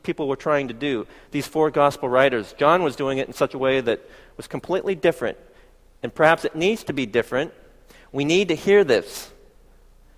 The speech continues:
because it included his original chosen people, the, the nation of Israel, as he's writing. It, Christ's death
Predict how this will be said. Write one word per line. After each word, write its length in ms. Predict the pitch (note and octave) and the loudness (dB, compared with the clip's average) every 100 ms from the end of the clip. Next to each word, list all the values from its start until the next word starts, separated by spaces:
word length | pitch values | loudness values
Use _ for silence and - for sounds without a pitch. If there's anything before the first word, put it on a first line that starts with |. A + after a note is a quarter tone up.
| _ _ _ _ - _ - | _ _ _ _ -20 _ -6
because 260 | C3+ D#3 | 0 2
it 100 | D3+ | 2
included 540 | D3 - F#3+ G#3 F3 - | -2 0 0 2 2 0
his 280 | D3+ C#3 - | -4 -4 -2
original 360 | C#3+ D3 D#3 B2+ | -2 0 -4 -4
chosen 300 | D3+ C3 B2 | -2 -2 -4
people, 260 | C#3+ C3+ | -8 -6
the, 160 | G#2+ - - | -6 -8 -8
the 100 | B2+ | -4
nation 300 | B2+ B2 B2 | -2 -4 -8
of 100 | A2+ | -4
Israel, 320 | A#2+ A#2+ G#2+ | -4 -4 0
as 180 | A#2+ A#2 | 2 2
he's 120 | A#2+ | -2
writing. 380 | A2 G#2+ G2+ D#2+ - - _ - - - _ - _ | 0 0 0 -6 -16 -20 _ -20 -20 -20 _ -20 _
It, 100 | B2 - - - - | -6 -6 -12 -20 -10
Christ's 300 | - C#3 - | 2 2 2
death 340 | - D3 - | 4 6 4